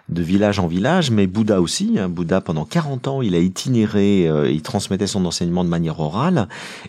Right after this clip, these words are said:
et, euh, d'une certaine manière, Socrate aussi. Socrate, euh, enseignait dans la rue. Et, et donc ce soit, ce sont trois personnages qui marchaient, trois personnages qui étaient en mouvement. Et pour moi, ça, ça veut dire quelque chose de très important. Le fait qu'ils marchaient, qu'ils étaient tout le temps en mouvement, et le fait qu'ils n'ont rien écrit,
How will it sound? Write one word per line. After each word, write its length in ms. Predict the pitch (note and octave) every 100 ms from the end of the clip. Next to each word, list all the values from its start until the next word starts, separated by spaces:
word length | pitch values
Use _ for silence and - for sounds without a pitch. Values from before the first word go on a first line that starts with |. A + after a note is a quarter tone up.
| -
et, 240 | G#2+ A2 G2+
euh, 240 | F#2+ F2+
d'une 260 | F2 B2+ D#3+
certaine 320 | D3+ D3+ D3+
manière, 320 | D#3 E3 F#3
Socrate 380 | - - D3+ D3+
aussi. 260 | C3+ B2+
Socrate, 560 | B2+ G2+ - C3 D3 -
euh, 220 | G#2 F#2
enseignait 320 | F2+ - A2+
dans 140 | B2+ A#2+
la 100 | A#2
rue. 240 | A2 A2 - - - - - -
Et, 540 | F#2+ G2 F#2+ F#2 E2
et 40 | F#2+
donc 220 | B2 D3+
ce 100 | C3
soit, 300 | A#2+ A#2+ A#2+ -
ce 140 | -
sont 180 | G#2 A2+
trois 200 | G#2 D3+
personnages 560 | D3+ C#3 - C3 F#3 -
qui 100 | A2
marchaient, 500 | G#2+ B2 - G2+ F#2+ - - - -
trois 160 | - B2+
personnages 340 | C3+ B2 E3+
qui 100 | F3
étaient 100 | B2
en 80 | A2
mouvement. 480 | A#2+ C3+ A#2 G#2 E2
Et 80 | G2
pour 160 | C3
moi, 160 | D3 G3
ça, 320 | - A2+ A2
ça 160 | - A2
veut 100 | A2+
dire 120 | D#3
quelque 80 | -
chose 120 | C#3+
de 40 |
très 260 | G2 - E3+
important. 480 | D#3 B2 - G#2+ F#3 - - - - -
Le 160 | A2+
fait 140 | B2 E3+
qu'ils 180 | C3
marchaient, 560 | A#2+ A2 - - B2 A#2
qu'ils 240 | A#2 F2+
étaient 160 | F2+ G2
tout 120 | D3+
le 60 | D3+
temps 120 | C#3+
en 40 |
mouvement, 380 | B2+ A#2 A2+ C#3
et 40 | A#2
le 60 |
fait 160 | G#2 B2+
qu'ils 140 | G#2
n'ont 100 | F2
rien 240 | D#2+ D#3 E3
écrit, 360 | B2+ - F#2+